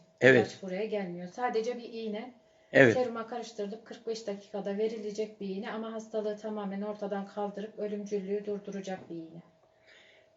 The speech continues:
Speaker 1: Tamam inşallah. Bizi dinleyen seyirciler, hayırsever kardeşlerimiz var. Orada bak resmi de çocuğunu görüyorsunuz. Bu çocuğu ayağa kaldırmamız lazım.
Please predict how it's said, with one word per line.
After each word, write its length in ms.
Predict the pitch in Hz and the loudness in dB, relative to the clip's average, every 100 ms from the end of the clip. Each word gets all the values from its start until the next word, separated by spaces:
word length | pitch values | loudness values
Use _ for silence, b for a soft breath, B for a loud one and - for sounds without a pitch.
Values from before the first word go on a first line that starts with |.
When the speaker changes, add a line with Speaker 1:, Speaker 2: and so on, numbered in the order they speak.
| _ _ _ _ - | _ _ _ _ 4
Speaker 1:
Tamam 320 | 123 151 156 | 6 6 4
inşallah. 460 | 139 131 120 135 147 - B B B B B B - - B B B B - - _ 170 | 8 10 12 12 10 2 B B B B B B -20 -20 B B B B -20 -20 _ 2
Bizi 200 | 170 170 | 4 8
dinleyen 300 | 190 190 190 | 10 12 12
seyirciler, 580 | 185 185 160 180 185 160 | 12 12 12 12 12 12
hayırsever 720 | 156 160 175 - 170 170 151 | 12 12 12 10 12 12 12
kardeşlerimiz 840 | 156 143 151 - 160 160 180 131 | 6 6 4 8 8 10 6 12
var. 240 | 160 175 - | 12 12 6
Orada 380 | 143 147 147 147 | 8 10 12 10
bak 180 | 147 147 | 8 6
resmi 320 | 147 - 156 | 4 4 6
de 120 | 143 | 6
çocuğunu 420 | 135 131 131 127 | 6 6 6 8
görüyorsunuz. 840 | 127 131 135 117 - 156 - - B B 196 185 B B - | 12 12 12 8 4 0 0 -4 B B -16 -16 B B -12
Bu 60 | - | 4
çocuğu 320 | 156 165 175 | 6 12 12
ayağa 240 | 160 165 | 12 12
kaldırmamız 760 | 160 165 160 165 175 175 170 123 | 12 12 12 10 10 10 8 12
lazım. 420 | 117 110 107 | 12 12 4